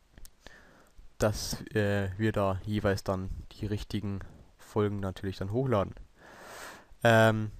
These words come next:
ja, wie gesagt, drei Wochen bin ich nicht da. Wochenende kommen jeweils dann immer mindestens vier Videos.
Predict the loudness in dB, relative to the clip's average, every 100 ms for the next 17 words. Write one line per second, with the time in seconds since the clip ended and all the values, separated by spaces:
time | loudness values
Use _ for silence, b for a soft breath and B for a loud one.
0 | -12 -12 -12 -20 -20 -20 -20 -4 4 4
1 | 4 -2 4 8 6 4 2 6 6 4
2 | 0 0 2 6 6 6 2 0 -2 0
3 | -2 -2 0 2 2 2 -2 -2 -2 -4
4 | -4 -4 -4 -4 -6 -2 2 2 2 0